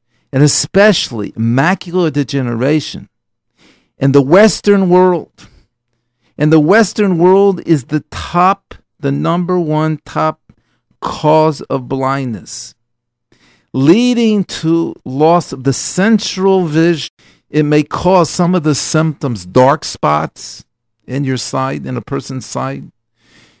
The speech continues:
It may s-, make straight lines. You see straight, this person sees straight, it might appear wavy. Or cause, if you're looking at some type of text, you're looking at a book, or you're looking at some type of paper,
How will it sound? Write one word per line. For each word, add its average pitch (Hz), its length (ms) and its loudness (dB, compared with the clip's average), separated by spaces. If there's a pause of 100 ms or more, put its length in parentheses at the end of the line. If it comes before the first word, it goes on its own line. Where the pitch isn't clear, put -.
(120)
It 135 80 -2
may 156 180 4
s-, - 220 -4
make 156 240 0
straight 170 560 -2
lines. 160 400 -2
You 120 40 -8
see 151 200 -8
straight, 156 360 -6
this 143 200 -8
person 160 320 -4
sees 151 180 -6
straight, 156 160 -6
it 143 40 -4
might 135 220 -4
appear 127 240 -4
wavy. 117 720 0 (960)
Or 131 80 -4
cause, 175 420 0
if 135 80 -4
you're 147 100 2
looking 175 460 0
at 147 80 0
some 160 280 -2
type 147 260 -4
of 117 200 -8
text, - 560 -6
you're 113 80 -8
looking 123 280 -8
at 95 40 -6
a 90 60 -6
book, 117 360 -4
or 98 80 -8
you're 110 120 -8
looking 123 300 -8
at 113 120 -10
some 117 160 -8
type 110 240 -8
of 95 140 -10
paper, - 480 -8